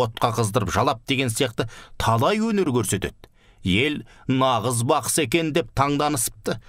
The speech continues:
Сол кезде қонақтар қылығына қызып кеткен Жүкең төре: «Кәне, біздің бақсыны шақыртайық, ол да өз өнерін көрсетсін», — деген екен.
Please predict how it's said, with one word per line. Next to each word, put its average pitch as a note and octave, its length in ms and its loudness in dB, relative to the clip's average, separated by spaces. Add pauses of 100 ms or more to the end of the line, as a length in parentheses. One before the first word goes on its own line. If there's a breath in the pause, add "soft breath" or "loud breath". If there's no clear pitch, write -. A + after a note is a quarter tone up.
(280 loud breath)
Сол C3 380 2
кезде C#3+ 260 2
қонақтар C#3 640 0 (100)
қылығына B2 560 2
қызып A2 320 0
кеткен - 440 0 (320 soft breath)
Жүкең G#2 520 2
төре: A2+ 340 2 (340 soft breath)
«Кәне, D#3+ 400 0
біздің B2 680 0
бақсыны A#2+ 520 0
шақыртайық, D#3 680 0
ол D3 280 2
да E3 80 4
өз A3 360 0
өнерін C#3+ 400 2
көрсетсін», — C3+ 800 0 (220)
деген F2 340 0
екен. - 300 -10